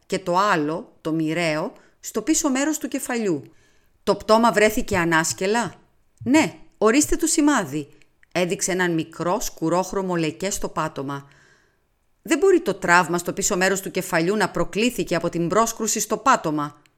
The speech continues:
Αδύνατον", όποιο κι αν ήταν το φωνικό όπλο, διείσδησε στο κρανίο.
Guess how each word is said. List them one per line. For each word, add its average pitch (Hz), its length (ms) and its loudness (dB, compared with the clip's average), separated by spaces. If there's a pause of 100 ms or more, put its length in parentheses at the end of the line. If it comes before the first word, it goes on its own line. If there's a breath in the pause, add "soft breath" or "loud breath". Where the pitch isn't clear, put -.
(220)
Αδύνατον", 170 720 2 (320)
όποιο 208 240 0
κι 180 100 -4
αν 165 80 2
ήταν 170 240 0
το 156 80 -6
φωνικό 170 380 -4
όπλο, 165 560 0
διείσδησε 214 640 2
στο 294 140 -4
κρανίο. 214 640 0